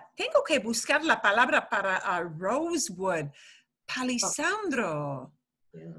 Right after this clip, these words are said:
Speaker 1: Palo de rosa. Rosewood se dice, depende de...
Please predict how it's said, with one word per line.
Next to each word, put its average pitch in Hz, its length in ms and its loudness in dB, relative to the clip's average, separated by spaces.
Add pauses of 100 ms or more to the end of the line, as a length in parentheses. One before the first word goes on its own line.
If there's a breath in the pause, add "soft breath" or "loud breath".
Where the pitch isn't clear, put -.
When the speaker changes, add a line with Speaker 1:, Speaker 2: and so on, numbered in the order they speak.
(120)
Speaker 1:
Palo 349 380 4
de 233 240 4
rosa. 247 520 0 (880 soft breath)
Rosewood 415 420 0
se 302 180 2
dice, 339 640 0
depende 311 560 4
de... 247 640 4